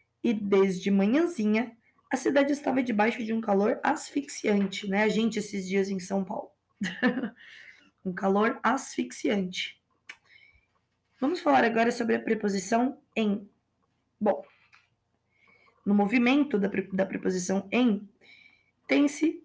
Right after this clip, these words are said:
a superação de um limite de interioridade, o alcance de uma situação dentro de, né, dentro de, então no espaço, no tempo e na noção.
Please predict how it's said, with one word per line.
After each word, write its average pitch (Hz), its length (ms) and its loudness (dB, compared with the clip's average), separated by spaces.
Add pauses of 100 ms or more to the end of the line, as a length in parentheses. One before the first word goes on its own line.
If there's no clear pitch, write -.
(140)
a - 100 -4
superação 247 680 0
de 233 140 0
um 240 100 2
limite 233 640 2
de 202 180 0
interioridade, 208 1000 2 (720)
o 190 60 2
alcance 202 720 2
de 190 140 -2
uma 196 100 2
situação 196 640 -2
dentro 247 560 2 (560)
de, 202 400 -4 (960)
né, 196 200 4
dentro 247 360 2
de, 214 300 2 (180)
então 196 260 0
no 196 120 4
espaço, 202 600 2
no 220 140 2
tempo 269 380 0
e 302 40 4
na 294 120 4
noção. - 420 -2